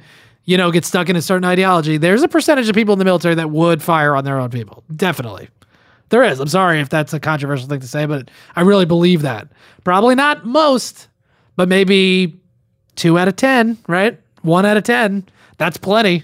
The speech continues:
How many people are in the military? A couple million? All you need is a hundred fifty thousand people. You can definitely, uh, take over the country as the military. You know what I mean?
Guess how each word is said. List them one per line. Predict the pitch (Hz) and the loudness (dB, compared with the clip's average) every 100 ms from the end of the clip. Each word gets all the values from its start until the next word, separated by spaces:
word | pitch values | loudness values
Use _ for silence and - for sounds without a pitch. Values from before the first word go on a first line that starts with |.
| - | -8
How | - 180 | -4 0
many | 185 | 2
people | 208 196 | 2 0
are | |
in | |
the | 196 | 0
military? | 202 190 175 139 | 0 0 -2 -4
A | |
couple | 123 170 165 | -4 -2 -2
million? | 165 175 196 214 - _ _ _ _ _ _ _ _ _ - | -2 -2 -2 -6 -10 _ _ _ _ _ _ _ _ _ -4
All | 208 | 0
you | 269 | 4
need | 277 | 4
is | 220 | 4
a | |
hundred | 185 190 190 | 2 2 0
fifty | 165 208 185 | 0 -2 0
thousand | 170 180 180 151 | 0 0 0 0
people. | 196 170 151 165 _ | 0 2 -2 -4 _
You | 139 165 | -6 -4
can | 165 151 | -4 -4
definitely, | 160 175 185 165 156 139 - _ - | -2 -2 -4 -4 -4 -4 -10 _ -8
uh, | 160 147 135 - _ _ - | -4 -2 -4 -8 _ _ -12
take | - 190 180 | -4 -2 2
over | 180 175 170 | 2 4 2
the | 160 | 2
country | 160 175 196 156 160 | 0 -2 -2 -2 -2
as | 160 156 143 | 0 -2 -2
the | |
military. | 151 165 175 135 151 | -2 0 -2 -4 -4
You | 180 | -2
know | 180 | -2
what | |
I | 175 | 0
mean? | 185 | -2